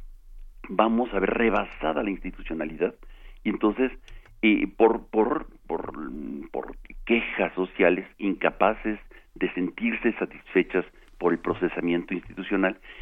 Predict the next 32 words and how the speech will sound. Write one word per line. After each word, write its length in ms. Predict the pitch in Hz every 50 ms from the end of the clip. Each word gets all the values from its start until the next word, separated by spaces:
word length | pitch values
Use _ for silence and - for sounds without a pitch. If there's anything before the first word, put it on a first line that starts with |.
| - - -
entonces 340 | - - - 80 78 87 85
van 140 | 85 85 85
a 60 | 82
salir 200 | 82 85 85 82
a 60 | 80
la 160 | 80 80 -
calle, 360 | - - 98 95 92 90 92
van 200 | - 71 76 76
a 100 | 73 73
salir 380 | - 69 80 87 87 80 - - - - - - -
a 60 | -
protestar, 760 | - - 80 78 - 78 78 - - - 87 90 87 85 - - - - - _
vamos 420 | - 90 90 - - 80 80 78
a 60 | 80 73
verlos 420 | 80 85 80 85 82 80 76 - 73
en 180 | 73 71 73 -
hashtags, 560 | - - 85 - - - - - - - - - - 78 -
este, 460 | - - - - - - 80 - - - - - - - -
y, 400 | 92 90 87 80 71 64 - -
y 40 | 85
nue-, 360 | 78 78 85 82 69 67 -
y, 440 | - 60 80 80 65 - 73 73 - - -
y, 120 | 82 78
este, 540 | 73 71 - - 73 73 71 67 62 53 -
y 140 | - 85 90
en 140 | 82 80 76
demandas 560 | 80 69 73 78 78 82 80 80 80 76 65 65 64 60 64 65 55 53 62
digitales 640 | 71 73 - - - - 80 78 80 73 71 - -
actuales. 420 | 55 - - - - - - - - - - - - - - - - -
En 100 | 113 -
fin, 200 | - 87 - - - - - - - - - - - - - - - -
eh, 260 | 123 113 107 107